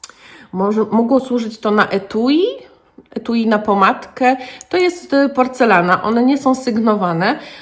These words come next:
ale powiem Wam szczerze, że mnie bardzo zauroczyły. Tutaj jest te drugie w kolorze takim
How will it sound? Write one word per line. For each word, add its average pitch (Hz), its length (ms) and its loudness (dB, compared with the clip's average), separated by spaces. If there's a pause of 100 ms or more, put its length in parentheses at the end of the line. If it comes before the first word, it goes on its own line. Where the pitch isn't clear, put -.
ale 285 200 2
powiem 285 320 2
Wam 262 140 4
szczerze, 262 300 0
że 240 100 2
mnie 240 200 6
bardzo 240 280 0
zauroczyły. 220 800 2
Tutaj 226 320 -2
jest 220 380 -4
te 208 100 2
drugie 208 380 2
w 208 100 -14
kolorze 220 360 2
takim 208 500 2